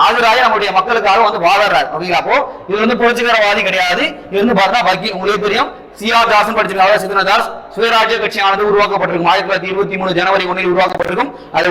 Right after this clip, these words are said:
உருவாக்கியவர் யார் அப்படின்னு பாத்தீங்கன்னா அந்த சித்தரன் தாஸ் தான். நல்லா ஞாபகம் வச்சுக்கோங்க. அது மட்டும் இல்லாம நேதாஜியினுடைய அரசியல் குரு, சுபாஷ் சந்திர போஸினுடைய அரசியல் குரு யார் அப்படின்னு பாத்தீங்கன்னா இந்த சித்தரன் தாஸ்ன்றது நீங்க மறக்கவே கூடாது. அப்போ புரட்சிகரவாதி இந்த அலிப்பூர் குண்டுவெடிப்பு வந்து வழக்குகள் நீங்க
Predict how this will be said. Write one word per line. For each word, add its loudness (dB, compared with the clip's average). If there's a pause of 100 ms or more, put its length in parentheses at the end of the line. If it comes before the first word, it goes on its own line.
உருவாக்கியவர் 2
யார் 2
அப்படின்னு -2
பாத்தீங்கன்னா 0
அந்த -10
சித்தரன் 0
தாஸ் 0
தான். 4 (300)
நல்லா 2
ஞாபகம் 2
வச்சுக்கோங்க. 0
அது -2
மட்டும் 2
இல்லாம 2
நேதாஜியினுடைய 0 (100)
அரசியல் 0
குரு, 0 (460)
சுபாஷ் 0
சந்திர 2
போஸினுடைய 0
அரசியல் -4
குரு 0
யார் 4
அப்படின்னு -2
பாத்தீங்கன்னா 2 (380)
இந்த 0 (140)
சித்தரன் 0
தாஸ்ன்றது 0
நீங்க 0
மறக்கவே 0
கூடாது. 4
அப்போ 2 (460)
புரட்சிகரவாதி 2
இந்த 2
அலிப்பூர் 0
குண்டுவெடிப்பு 0
வந்து 0
வழக்குகள் 0
நீங்க -4